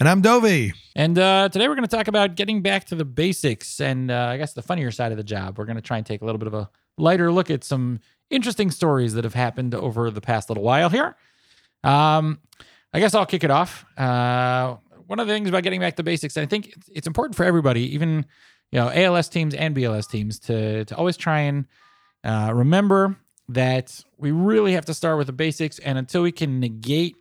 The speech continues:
Speaker 2: uh, uh, an issue or a circumstance, uh, we have to include that possibility as something which may or may not be the case.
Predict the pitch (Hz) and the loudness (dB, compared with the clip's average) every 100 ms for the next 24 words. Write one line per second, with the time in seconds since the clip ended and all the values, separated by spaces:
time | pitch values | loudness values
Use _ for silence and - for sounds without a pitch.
0 | - 117 110 - 117 101 98 101 107 - | -8 -6 -6 -8 -6 -6 -6 -8 -10 -4
1 | 175 - 196 190 196 143 113 110 - 104 | -2 0 0 0 -2 -2 -2 -2 -8 -8
2 | 101 - 185 190 170 196 190 - - _ | -8 -8 -8 -8 -6 -4 -4 -8 -20 _
3 | _ _ - 117 113 113 135 147 - 147 | _ _ -6 0 2 2 2 0 -2 -6
4 | - 151 131 123 123 113 113 117 107 95 | -4 -4 -2 -2 -2 -2 0 0 0 -2
5 | 95 113 104 95 92 - - 139 131 117 | -4 -4 -2 -4 -6 -12 -4 -4 -2 -2
6 | 107 110 120 131 131 127 - 117 120 117 | -2 -2 0 2 0 -2 0 4 6 4
7 | 107 107 98 90 85 | 2 0 0 0 -2